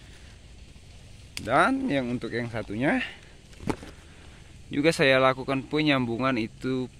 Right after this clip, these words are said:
penyambungan sisip. Nih. Sambung sisip,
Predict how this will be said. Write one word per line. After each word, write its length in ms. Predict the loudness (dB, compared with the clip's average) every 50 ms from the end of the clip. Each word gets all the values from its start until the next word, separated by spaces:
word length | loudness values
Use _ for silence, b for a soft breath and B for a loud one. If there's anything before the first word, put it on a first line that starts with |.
| -2 2
penyambungan 720 | 4 6 6 6 6 4 4 2 2 0 0 0 -2 -4
sisip. 320 | -6 -8 -6 -4 -4 -4 -6 -8 -12 -20 -20 -20 -20 -20 -14 -12
Nih. 160 | -12 -12 -12 -14 -18 -20 -20 -20 -20 -20 -20 -20 -20 -20 -20 -20 -20 -20 -20 -20 -20 -20 -20 -20 -20 -20 -20 -20 -14
Sambung 400 | -10 -6 -4 -4 -2 -4 -4 -6
sisip, 240 | -6 -6 -6 -6